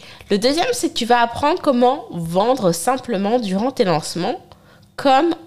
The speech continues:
en dehors des lancements. Et ça, c'est un point qui me tient à cœur. Parce que très souvent, on est, euh, focusé sur apprendre une nouvelle stratégie pour apprendre à vendre. Mais on oublie qu'en fait, tout le reste du temps,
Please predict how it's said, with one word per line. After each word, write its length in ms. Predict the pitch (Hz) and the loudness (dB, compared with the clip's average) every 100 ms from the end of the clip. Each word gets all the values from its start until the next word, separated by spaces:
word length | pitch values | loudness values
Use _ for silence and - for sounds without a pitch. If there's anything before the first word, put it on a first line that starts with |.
| - 208 | -6 0
en 200 | 262 247 | 2 4
dehors 720 | 208 202 190 185 185 233 - | 4 6 6 4 2 0 -6
des 220 | 180 185 175 | -2 0 2
lancements. 560 | 170 175 - 147 - - - - - | 0 -2 -6 -6 -8 -12 -14 -8 -4
Et 80 | |
ça, 140 | 233 339 480 | 0 2 2
c'est 140 | - 240 | 2 0
un 100 | 220 | 0
point 340 | - - 302 440 | -2 0 0 0
qui 100 | 285 | -4
me 140 | 208 | -4
tient 260 | 185 330 330 - | -4 -4 -4 -2
à 140 | 175 | -2
cœur. 400 | - 240 - - - - - | -2 -2 -2 -6 -18 -20 -4
Parce 200 | 226 - | -4 -2
que 100 | 311 330 339 | 0 0 0
très 160 | - 427 | -4 -2
souvent, 280 | 349 277 403 359 | 0 0 0 2
on 120 | 247 | 0
est, 200 | 240 - - | 0 -2 -2
euh, 80 | 190 | -2
focusé 480 | - 285 262 302 | -4 -6 -4 -2
sur 280 | 381 208 190 - - - | -2 -4 -6 -12 -20 -4
apprendre 360 | - 226 320 381 | -2 0 0 2
une 100 | 240 | 0
nouvelle 220 | 190 247 | 0 0
stratégie 460 | - 233 190 202 262 | 0 -2 -2 -2 -4
pour 160 | 262 | 0
apprendre 320 | 160 170 254 208 | 0 0 0 2
à 120 | 170 | 0
vendre. 480 | 170 175 311 214 - - - - | 0 0 0 -2 -6 -14 -20 -4
Mais 220 | 196 240 - | 2 2 2
on 100 | 247 | 2
oublie 220 | 254 359 494 | 4 2 2
qu'en 220 | 302 208 | 2 0
fait, 300 | 247 403 254 | 0 0 0
tout 120 | 247 320 | 0 0
le 60 | |
reste 180 | 294 220 | 0 0
du 80 | 214 | -2
temps, 160 | 302 | 0